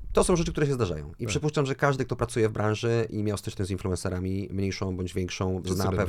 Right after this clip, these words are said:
Speaker 2: celebrytami nawet
Speaker 1: y,
Speaker 2: też.
Speaker 1: zna,
Speaker 2: No.
Speaker 1: ta, albo z celebrytami, zna przykłady, w których doszło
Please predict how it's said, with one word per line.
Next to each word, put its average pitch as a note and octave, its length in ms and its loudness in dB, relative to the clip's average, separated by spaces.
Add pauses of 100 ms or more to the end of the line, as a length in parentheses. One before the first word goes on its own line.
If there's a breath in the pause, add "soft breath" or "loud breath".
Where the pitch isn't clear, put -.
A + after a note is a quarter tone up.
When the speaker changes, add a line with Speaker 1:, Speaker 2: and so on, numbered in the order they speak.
(100)
Speaker 2:
celebrytami F#2 220 0
nawet D#2+ 340 -8
Speaker 1:
y, A2+ 80 0
Speaker 2:
też. - 320 -10
Speaker 1:
zna, A#2 240 2
Speaker 2:
No. A2+ 80 2
Speaker 1:
ta, B2+ 120 2
albo A2+ 160 6
z A#2 60 0
celebrytami, A2 440 0
zna A2 180 0
przykłady, G2 460 -2
w - 60 -10
których G2+ 540 -2
doszło - 540 -2